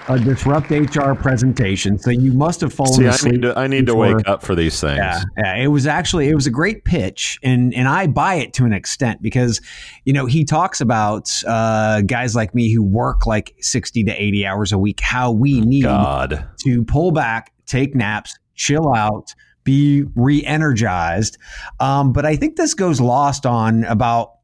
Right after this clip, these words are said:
Speaker 1: I don't know, a quarter of the population who only works about twenty hours and, and thinks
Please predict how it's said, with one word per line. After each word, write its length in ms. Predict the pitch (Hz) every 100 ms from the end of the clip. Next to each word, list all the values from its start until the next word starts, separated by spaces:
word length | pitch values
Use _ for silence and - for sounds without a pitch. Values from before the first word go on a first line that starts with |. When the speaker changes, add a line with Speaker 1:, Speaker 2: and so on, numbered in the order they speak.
| -
Speaker 1:
I 80 | 113
don't 120 | 113
know, 180 | 104 104
a 80 | 104
quarter 320 | - 127 123
of 80 | 107
the 80 |
population 800 | 98 107 101 104 101 101 104 98 98 - -
who 100 | 151
only 160 | 185
works 260 | 127 151 -
about 260 | 127 104
twenty 260 | - 117 107
hours 400 | 104 104 107 98
and, 260 | 101 98 -
and 160 | 107
thinks 320 | 110 101 -